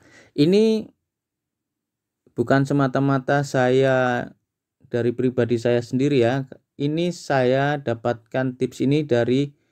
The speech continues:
teman-teman driver lainnya yang ada di base camp saya. Habis itu saya jabri-jabrian by tele kayak gitu. Jadi kesimpulannya saya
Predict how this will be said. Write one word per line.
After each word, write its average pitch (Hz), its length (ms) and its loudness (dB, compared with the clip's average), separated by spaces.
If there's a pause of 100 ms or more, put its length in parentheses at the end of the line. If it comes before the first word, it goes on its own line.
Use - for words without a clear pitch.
(340)
teman-teman 120 960 -2 (280)
driver 113 440 0
lainnya 113 640 0
yang 110 240 0
ada 110 160 -4
di 110 80 -2
base 107 320 -4
camp 110 240 -2
saya. 123 640 0 (560)
Habis 117 320 -6
itu 123 240 0
saya 117 600 2
jabri-jabrian 117 920 -2
by 113 240 2
tele 143 560 2
kayak - 160 -4
gitu. 113 300 -6 (340)
Jadi 143 240 -2
kesimpulannya 143 720 0
saya 131 400 0